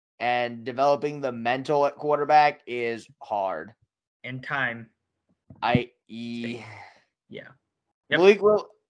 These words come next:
Speaker 1: Malik Willis, low key, like, this is just a,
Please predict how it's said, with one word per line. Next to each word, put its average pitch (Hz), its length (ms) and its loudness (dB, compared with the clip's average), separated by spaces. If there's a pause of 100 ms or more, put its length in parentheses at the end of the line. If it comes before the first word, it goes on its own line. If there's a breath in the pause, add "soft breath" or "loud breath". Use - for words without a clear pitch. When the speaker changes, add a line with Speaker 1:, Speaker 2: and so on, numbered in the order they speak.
Speaker 1:
Malik 175 460 2
Willis, 185 580 2
low 151 300 4
key, 160 460 -2 (400)
like, 123 280 -6
this 135 220 -6
is 135 160 -10
just 135 340 -10
a, 110 360 -4